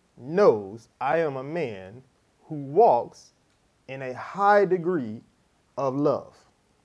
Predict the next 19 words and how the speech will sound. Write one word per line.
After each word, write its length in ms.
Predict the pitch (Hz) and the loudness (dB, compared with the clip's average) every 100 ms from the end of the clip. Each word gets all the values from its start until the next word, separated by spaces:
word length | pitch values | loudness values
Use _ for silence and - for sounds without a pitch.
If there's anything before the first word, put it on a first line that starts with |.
| _ _ _ _ _ _ _ _ | _ _ _ _ _ _ _ _
That's 320 | 135 214 262 220 | 4 6 6 2
not 320 | 208 214 170 | 0 0 -2
me 200 | 180 190 | -6 -4
bragging 500 | 143 156 165 147 143 | 0 2 0 -2 -6
on 220 | 139 131 | -6 -8
me. 320 | 143 147 147 - | -10 -10 -12 -8
I 100 | 147 | -4
was 200 | 147 139 | -2 0
not 260 | 151 139 | 0 0
born 240 | 143 135 120 | -2 -4 -6
that 180 | 104 | -12
way. 180 | 98 - _ _ _ _ _ _ - | -16 -20 _ _ _ _ _ _ -8
I 100 | 117 | -2
was, 180 | 143 151 - | 0 -2 -4
it's 160 | 156 143 | -8 0
not 220 | 170 170 | 4 4
a, 160 | 156 - - | 4 -2 -6
a, 60 | |
a 380 | 143 127 135 135 | -6 -4 -4 -8